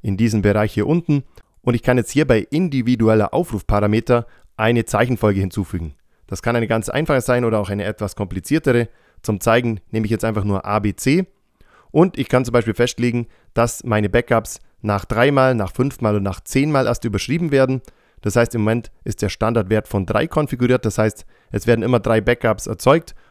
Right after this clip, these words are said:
und dann wird das älteste wieder überschrieben. Ich kann natürlich das jetzt auch fünf ändern oder je nachdem, was für mich Sinn macht. Anschließend könnte ich hier noch eine E-Mail an mich senden, wenn das Auto-Backup erledigt ist. Oder ich könnte sogar dieses Backup per E-Mail an mich senden lassen.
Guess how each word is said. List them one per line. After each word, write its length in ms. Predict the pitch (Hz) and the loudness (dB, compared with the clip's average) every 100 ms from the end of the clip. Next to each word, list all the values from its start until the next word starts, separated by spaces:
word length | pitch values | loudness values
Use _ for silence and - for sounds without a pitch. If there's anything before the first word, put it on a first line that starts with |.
| - | -10
und 180 | 107 120 | -4 0
dann 160 | 120 | 2
wird 140 | 117 113 | 2 0
das 140 | 98 | -2
älteste 380 | 117 117 - 101 | -2 -2 -4 -4
wieder 120 | 101 | -2
überschrieben. 440 | 95 - 95 85 - _ | -2 -2 -4 -6 -12 _
Ich 80 | - | -10
kann 120 | - | -2
natürlich 200 | 123 131 | -2 0
das 160 | 117 104 | 0 0
jetzt 180 | 110 113 | 0 0
auch 200 | 98 - | -4 -4
fünf 320 | - 170 - | -2 -2 -2
ändern 320 | 135 127 120 110 _ _ - | -2 2 2 0 _ _ -4
oder 180 | 113 104 | 0 2
je 80 | |
nachdem, 320 | 117 107 107 95 | 2 0 -2 -2
was 180 | 92 | -4
für 100 | - | -2
mich 140 | 104 - | -4 -2
Sinn 180 | 104 92 | -2 -2
macht. 280 | 80 - - _ _ _ _ - | -6 -12 -20 _ _ _ _ -8
Anschließend 460 | 120 - 160 151 | -4 0 0 0
könnte 200 | - 123 | 2 2
ich 60 | 127 | 2
hier 160 | 123 120 | 2 4
noch 300 | 113 - - _ _ | 4 0 -12 _ _
eine 300 | 120 110 101 | -2 0 0
E-Mail 340 | - 143 175 156 | 0 0 2 2
an 140 | 151 | 0
mich 160 | 147 - | -2 -2
senden, 340 | 143 147 117 | -2 -2 -2
wenn 120 | 113 | -2
das 140 | 110 - | -2 -2
Auto-Backup 540 | 113 98 107 - 87 | -2 -2 -4 -4 -4
erledigt 340 | 92 135 135 | 0 0 2
ist. 240 | 139 127 - - _ _ | 0 0 -6 -20 _ _
Oder 220 | - 143 143 | 2 4 4
ich 60 | |
könnte 220 | - 123 | 4 2
sogar 240 | 113 110 104 | 2 0 0
dieses 240 | 101 101 | 0 -4
Backup 500 | - 113 110 101 - | -2 -2 -2 -4 -4
per 160 | - 107 | -6 -4
E-Mail 300 | 110 107 98 | -2 0 0
an 160 | 101 | -2
mich 160 | 98 98 | -4 -4
senden 300 | - 92 87 | -4 -6 -6
lassen. 280 | 82 - | -10 -14